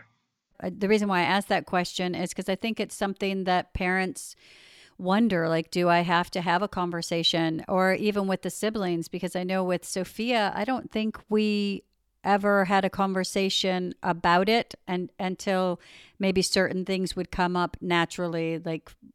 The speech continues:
going for an I E P or something, and that the question would come up or her friends would ask,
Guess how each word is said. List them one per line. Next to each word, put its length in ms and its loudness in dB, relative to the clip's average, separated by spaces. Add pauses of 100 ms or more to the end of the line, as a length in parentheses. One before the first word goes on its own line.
(140)
going 380 2
for 200 -4
an 100 -4
I 160 0
E 160 -2
P 400 -4
or 200 -4
something, 580 -6 (520)
and 180 0
that 180 2 (120)
the 180 -2
question 420 0
would 120 -2
come 200 -4
up 180 0
or 60 0
her 120 -2
friends 480 0
would 140 0
ask, 580 0